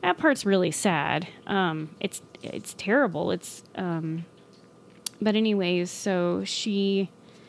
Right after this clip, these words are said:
she kinda reflected back on this whenever she was a kid. She's,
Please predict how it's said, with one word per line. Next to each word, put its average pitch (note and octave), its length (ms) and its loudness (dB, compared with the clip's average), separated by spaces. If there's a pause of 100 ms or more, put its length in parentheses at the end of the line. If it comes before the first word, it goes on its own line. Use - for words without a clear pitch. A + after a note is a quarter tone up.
(180)
she - 180 -2
kinda D#4 300 4
reflected G#3 680 2
back F3 280 2
on E3 160 4
this D#3+ 180 -2
whenever E3 260 2
she E3 160 -2
was D#3+ 160 0
a E3+ 60 -6
kid. F3+ 460 2
She's, - 480 -2